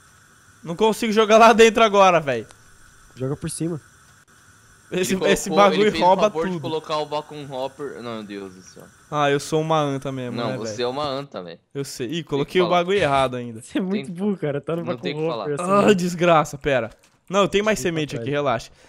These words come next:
Speaker 1: Eu não entendi ainda o que, que essa máquina faz. Ela compra. Mano, para de me bater. Eu não consigo pegar o item, velho.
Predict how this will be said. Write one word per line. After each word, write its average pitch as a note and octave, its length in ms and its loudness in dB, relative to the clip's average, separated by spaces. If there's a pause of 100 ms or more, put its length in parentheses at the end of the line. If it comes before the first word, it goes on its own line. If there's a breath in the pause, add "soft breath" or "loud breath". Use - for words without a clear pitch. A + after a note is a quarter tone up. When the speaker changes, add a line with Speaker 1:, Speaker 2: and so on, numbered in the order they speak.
Speaker 1:
Eu E3 140 4
não F#3+ 80 2
entendi G3+ 340 2
ainda F#3+ 200 4
o D#3+ 120 -4
que, E3+ 140 -10
que - 80 -12
essa F3 140 2
máquina D#3 280 2
faz. C#3 280 -2
Ela C3+ 340 2 (240)
compra. E3 500 -4 (160)
Mano, D#3+ 220 -10
para D3+ 180 0
de E3+ 120 -8
me F3 40 -8
bater. D#3+ 400 -4 (640)
Eu F#3+ 60 -12
não G3+ 80 -6
consigo A3+ 340 -4
pegar A#3 280 -2
o A3 120 -4
item, G#3+ 280 -8
velho. A2+ 320 -6